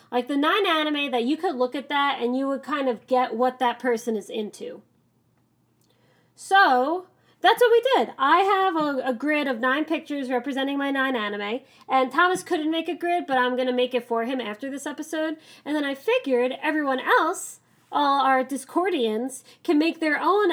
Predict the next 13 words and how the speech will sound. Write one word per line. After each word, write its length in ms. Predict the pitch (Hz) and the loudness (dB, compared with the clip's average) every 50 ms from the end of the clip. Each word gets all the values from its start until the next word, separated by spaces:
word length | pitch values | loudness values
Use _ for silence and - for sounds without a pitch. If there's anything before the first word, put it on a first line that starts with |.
| 277 - - | 0 -2 -4
nine 520 | - 277 277 269 269 262 262 262 254 254 247 - | -2 0 2 4 4 4 2 2 0 -2 -2 -4
anime 380 | - 254 254 254 247 240 233 226 | -2 0 0 2 2 0 0 -2
grid, 420 | 220 - 220 226 220 220 233 233 240 _ _ _ _ _ _ _ _ _ | -2 -2 -2 -2 0 -2 -4 -6 -8 _ _ _ _ _ _ _ _ _
stick 320 | - - - 381 381 - | -14 -8 -4 -2 -2 0
it 100 | 370 285 | 0 0
in 120 | 320 311 294 | 0 0 0
the 100 | 277 269 | 0 -2
Discord 500 | 269 294 269 269 - - 302 262 240 233 | -2 -2 -4 -4 -4 -2 0 0 2 2
in 80 | 247 | 0
the 60 | 240 240 | 0 0
Anime 360 | 247 254 247 247 247 233 233 | 0 0 0 2 2 2 2
Watch 240 | 254 277 311 311 320 | 2 2 0 -2 -4
Along 500 | 277 240 247 240 233 226 220 226 226 | -4 -2 0 0 0 0 0 -2 -4